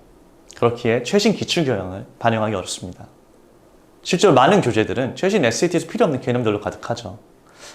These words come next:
한 학생이 이 교재를 이용해서 공부를 했다고 가정을 해볼게요. 정말 성실한 학생이에요. 그래서 이해가 안 가는 고난이도 문제를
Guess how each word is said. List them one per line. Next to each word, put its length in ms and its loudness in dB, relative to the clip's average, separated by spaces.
한 180 4
학생이 420 4
이 40 0
교재를 340 4
이용해서 580 -2
공부를 300 0
했다고 180 0
가정을 220 -6
해볼게요. 440 -8
정말 220 -2
성실한 400 2
학생이에요. 500 -6
그래서 180 4
이해가 220 6
안 140 4
가는 200 2
고난이도 400 2
문제를 540 -4